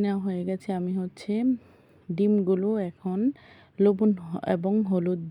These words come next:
দিয়ে মাখিয়ে তেলের মধ্যে এটাকে ভেজে নেব, সাথে গুঁড়ো আলুগুলো দিয়ে। আমার এই গরিব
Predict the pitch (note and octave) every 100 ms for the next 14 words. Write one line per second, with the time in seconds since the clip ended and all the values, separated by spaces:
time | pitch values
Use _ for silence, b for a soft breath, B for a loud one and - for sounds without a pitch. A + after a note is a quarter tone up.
0 | - F#3+ G3+ G#3 F3+ E3+ - G#3 A3 G#3+
1 | G3+ F#3+ F3+ F3 F3 E3+ G3+ C#4 - B
2 | B B B F3+ F#3 E3+ A3 G3 F3+ F3
3 | E3 F#3+ G3 G3+ A#3+ - F3 E3 - G3
4 | F#3 F#3 F3 F3 F3 E3+ E3 E3 E3+ F#3+
5 | G3 B3 C#4 B B B B E3+ F#3 G#3
6 | G#3+ F3+ F#3+ F#3+